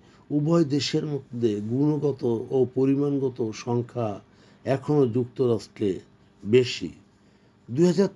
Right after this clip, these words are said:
তিরিশ সাল নাগাদ চীন শুধু সাবমেরিন সংখ্যার দিকে এগিয়ে থাকবে না, যদিও বেইজিং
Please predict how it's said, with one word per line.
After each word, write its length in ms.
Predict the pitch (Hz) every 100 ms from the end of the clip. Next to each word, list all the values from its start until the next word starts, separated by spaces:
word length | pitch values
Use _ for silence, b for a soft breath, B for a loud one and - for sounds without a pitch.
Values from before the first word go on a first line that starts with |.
| _ _
তিরিশ 380 | 170 170 185 -
সাল 160 | 185 175
নাগাদ 360 | 160 135 131 123
চীন 260 | - 147 147
শুধু 400 | - 143 139 127 b b b b -
সাবমেরিন 840 | - 147 147 147 147 143 143 143
সংখ্যার 580 | - 131 131 - 156 143
দিকে 460 | 147 139 139 127 -
এগিয়ে 360 | 123 123 160 185
থাকবে 400 | 147 139 117 110
না, 140 | 101 95 b b b - 110
যদিও 360 | 139 135 156
বেইজিং 560 | 117 131 131 143 135